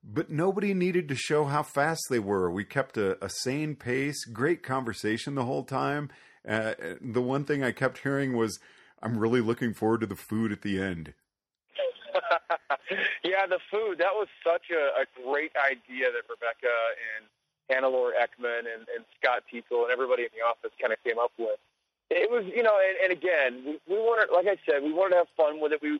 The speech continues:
Speaker 2: we didn't want it to be too serious, uh, 'cause a lot of times these things get serious and, you know, it gets a little bit competitive. And so my job during the ride was to go up front and sort of be a ride leader and set a pace and, and not,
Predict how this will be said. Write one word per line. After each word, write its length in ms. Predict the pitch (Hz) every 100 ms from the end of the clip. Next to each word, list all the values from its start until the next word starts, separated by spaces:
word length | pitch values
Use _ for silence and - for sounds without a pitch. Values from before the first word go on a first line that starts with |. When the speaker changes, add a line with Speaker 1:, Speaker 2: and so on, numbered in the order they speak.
| -
Speaker 2:
we 60 |
didn't 200 | 156 185
want 140 | 185 185
it 120 | -
to 80 | -
be 160 | - -
too 140 | - 180 -
serious, 440 | 156 135 131 123 - _ _ _ _ _ 127
uh, 360 | 127 127 131 131
'cause 100 | 139 127
a 40 |
lot 180 | 139 143
of 80 | -
times 280 | 147 131
these 140 | 123 127
things 300 | 131 127 123 107
get 160 | 127 131 - -
serious 400 | 127 127 123 120
and, 160 | - 110
you 120 | 113
know, 200 | 113 113
it 160 | 117 110
gets 180 | 123 131
a 60 |
little 320 | 151 156 175
bit 160 | 180 180
competitive. 680 | 190 170 156 147 139 147 143 _ _ _ _
And 480 | 147 147 147 143 131 - -
so 220 | 165 151
my 320 | 151 170 190
job 380 | 156 170 160 147 123
during 360 | 175 208 185
the 80 | 151
ride 540 | 135 135 127 127 127
was 160 | 123 131 -
to 60 | 131
go 240 | 147 151
up 60 | 147 -
front 240 | 143 139
and 100 | 139 -
sort 120 | 139
of 60 | 127
be 100 | 127
a 60 |
ride 320 | 117 131 135
leader 260 | 131 139 139
and 100 | 131
set 140 | - 135
a 40 |
pace 380 | - 135 123 123 -
and, 140 | 120 - _ _ _
and 200 | 123 117
not, 300 | 120 131 135